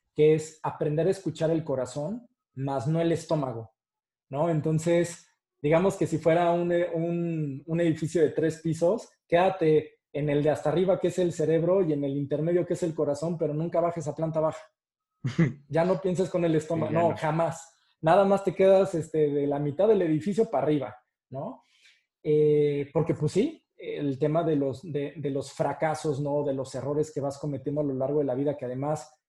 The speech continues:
Speaker 1: son necesarios para lograr el éxito,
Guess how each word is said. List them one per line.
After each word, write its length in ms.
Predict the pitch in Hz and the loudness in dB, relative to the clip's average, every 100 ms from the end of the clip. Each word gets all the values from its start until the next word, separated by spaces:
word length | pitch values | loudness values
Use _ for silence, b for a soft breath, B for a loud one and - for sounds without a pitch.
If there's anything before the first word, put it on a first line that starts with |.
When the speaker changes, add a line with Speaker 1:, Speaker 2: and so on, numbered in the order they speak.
| _ | _
Speaker 1:
son 300 | - 180 196 | -8 -4 -2
necesarios 640 | 196 175 160 175 190 170 | -4 -6 -4 0 2 0
para 240 | - 143 139 | -2 -2 -2
lograr 420 | 139 139 143 156 | -2 -2 -2 0
el 120 | 143 | 0
éxito, 600 | 135 - 147 139 196 - | -2 -6 -8 -6 -10 -12